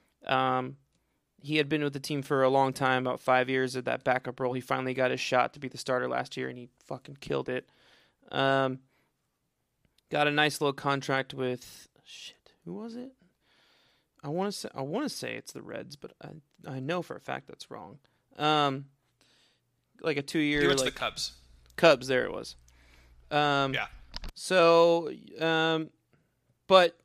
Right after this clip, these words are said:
Speaker 1: it's because this guy had, has been in our system for a while. Everybody knew he was coming, Sean Murphy. Um, known to be a defensive catcher. He's supposed to have a pretty, pretty decent power with his bat. He's supposed to not be the greatest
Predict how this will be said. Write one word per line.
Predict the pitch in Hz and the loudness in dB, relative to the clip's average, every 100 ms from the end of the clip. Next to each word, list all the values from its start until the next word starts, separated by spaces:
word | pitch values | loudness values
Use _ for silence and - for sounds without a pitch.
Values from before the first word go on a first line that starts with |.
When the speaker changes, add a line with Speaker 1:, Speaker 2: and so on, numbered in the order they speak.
| _ _ _ - | _ _ _ -6
Speaker 1:
it's | 180 - | -6 -4
because | 214 208 190 156 | 0 4 4 2
this | 180 - | -2 2
guy | 180 170 | 4 6
had, | 165 160 147 - | 6 2 0 -8
has | 156 143 | -8 -4
been | 165 | -2
in | 156 | -2
our | |
system | 143 156 165 | -2 -6 -6
for | 139 151 | -4 -2
a | |
while. | 139 139 135 135 135 - | 2 2 4 2 0 -2
Everybody | 143 143 143 | -4 -2 -2
knew | 139 139 | -2 -2
he | 139 | -2
was | 127 | -4
coming, | - 131 127 127 | -4 -4 -4 -6
Sean | - 127 123 | -4 -4 -4
Murphy. | 123 120 127 123 _ _ - - - _ | -8 -8 -8 -10 _ _ -20 -20 -20 _
Um, | 147 147 139 139 | 0 2 2 0
known | 160 170 170 | 4 4 4
to | - 160 | 0 0
be | 160 | 2
a | 147 | 2
defensive | 143 151 156 143 139 | 0 0 0 -2 0
catcher. | 156 143 151 147 143 _ _ _ | 2 2 4 2 0 _ _ _
He's | 170 - | -8 -4
supposed | - 196 185 | 4 4 4
to | 185 | 2
have | 175 165 | 2 0
a | 160 | -4
pretty, | - 180 175 160 151 - - | -2 -2 -2 -4 -8 -20 -12
pretty | - 170 | -6 -6
decent | 139 160 156 170 139 | -4 -4 -4 -6 -2
power | 143 143 147 | 2 4 4
with | 147 | 0
his | 143 | -4
bat. | 135 139 143 131 | 0 4 4 2
He's | 127 | -8
supposed | - 147 - | -8 -6 -4
to | |
not | 147 143 - _ _ _ _ - | -2 -2 -2 _ _ _ _ -8
be | 147 | -6
the | 135 131 131 _ | -4 -4 -6 _
greatest | - 139 143 143 143 - | -2 2 4 4 0 -4